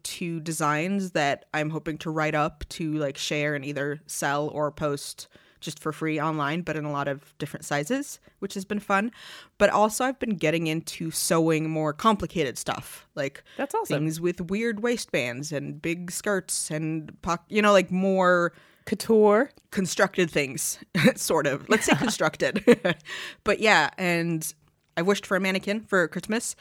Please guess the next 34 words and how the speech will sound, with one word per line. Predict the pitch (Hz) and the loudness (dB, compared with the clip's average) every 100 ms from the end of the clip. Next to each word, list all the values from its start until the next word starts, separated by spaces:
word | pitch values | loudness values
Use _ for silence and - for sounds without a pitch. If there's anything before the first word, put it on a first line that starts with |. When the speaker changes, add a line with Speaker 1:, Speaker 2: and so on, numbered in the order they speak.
| - | -6
Speaker 2:
Mm-hmm. | 202 170 | -4 0
Speaker 1:
When | 160 | 2
this, | 160 160 - - _ _ _ _ | 2 0 -6 -10 _ _ _ _
when | - 175 | -4 2
you're | 175 | 4
listening | 349 - 233 160 | 4 4 4 4
to | 151 | 2
this, | 135 123 - - - _ - - | 2 0 -2 -8 -12 _ -20 -10
n-, | 170 160 | -8 -2
no | 170 | 2
matter | 165 156 | 4 4
when | 147 208 | 6 6
you're | 170 | 4
listening, | 139 - 156 | 0 -2 -2
I | - 160 | 2 4
will | 156 | 4
know | 156 160 | 4 4
if | 143 151 | 4 2
I've | 147 | 0
received | 156 - 302 185 | 0 0 0 2
one. | 156 151 | 0 0
And | 151 | -4
if | 147 | -2
not, | 180 165 - | 4 4 4
I'm | 165 | -6
probably | 160 160 156 | 0 0 0
gonna | 147 143 | -2 -4
buy | 143 160 156 | 2 4 6
one | 143 143 | 4 0
to | - | -6
be | 147 | -4
able | 147 143 | -4 -6
to | - | -6
work | 147 151 - - | 0 0 -2 -12